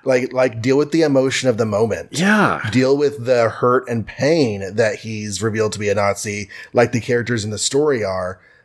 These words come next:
Speaker 1: But don't for a second imagine that this is actually the way things are going to be now.
Speaker 2: Mm-mm.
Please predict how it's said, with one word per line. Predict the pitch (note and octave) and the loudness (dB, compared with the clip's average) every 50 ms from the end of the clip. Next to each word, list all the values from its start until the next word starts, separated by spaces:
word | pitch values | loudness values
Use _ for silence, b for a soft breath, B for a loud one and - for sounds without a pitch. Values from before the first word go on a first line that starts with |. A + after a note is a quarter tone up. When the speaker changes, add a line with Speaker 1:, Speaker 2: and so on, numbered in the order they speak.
| b | b
Speaker 1:
But | - A#2+ | -2 0
don't | C3 C#3 F3+ - | 2 2 0 -2
for | - - D3 C3 | 0 0 0 0
a | B2 | 0
second | - - - B2 C3+ C#3+ - B2+ G#2+ | 0 0 0 0 0 2 2 0 0
imagine | - G2+ G#2+ G#2 G2 G2+ G2+ G2 F#2+ G2+ | 0 -4 -4 -4 -2 -2 -2 -4 -4 -6
that | G2+ G2 | -6 -6
this | G#2 G#2+ - G2 | -6 -6 -4 -4
is | F#2 | -2
actually | A2 G2+ A2 - - A2+ G#2+ | -2 -2 -2 -2 -4 -4 -4
the | G2+ G2 | -2 -2
way | G#2 G2+ G#2+ | 0 0 0
things | A2 - A2+ G#2 F2 | -2 -4 -6 -4 -4
are | A2 | -4
going | G2+ A2 G#2 G#2 | -4 -4 -4 -4
to | G2+ G#2 | -6 -8
be | F#2 F2 F2 G#2+ B2 C#3+ C3+ | -10 -10 -4 -2 0 2 2
now. | - - F2 - - C#3+ - - | 0 -2 -4 -8 -8 -10 -10 -8
Speaker 2:
Mm-mm. | C#3+ C#3 D3 - A2 F#2+ D#2+ D2 | -8 -8 -8 -8 -12 -14 -16 -16